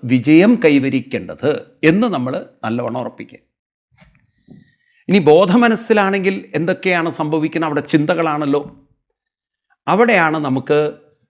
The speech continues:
പല ഇഷ്ടങ്ങളും ആഗ്രഹങ്ങളും മോഹങ്ങളും സ്വപ്നങ്ങളും നമ്മളെ കൊണ്ടുപോയി, കൊണ്ടുപോയി, കൊണ്ടുപോയി പലതിലും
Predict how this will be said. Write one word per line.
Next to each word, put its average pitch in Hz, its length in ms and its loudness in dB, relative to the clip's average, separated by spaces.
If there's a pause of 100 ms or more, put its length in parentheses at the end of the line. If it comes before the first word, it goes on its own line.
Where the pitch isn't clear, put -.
(200)
പല 139 260 -2 (140)
ഇഷ്ടങ്ങളും 131 880 -4
ആഗ്രഹങ്ങളും 127 1000 -4
മോഹങ്ങളും 131 720 -2
സ്വപ്നങ്ങളും 127 1000 -6
നമ്മളെ 123 240 -6
കൊണ്ടുപോയി, 139 520 -8
കൊണ്ടുപോയി, 143 460 -6
കൊണ്ടുപോയി 147 380 -8 (400)
പലതിലും 143 800 -6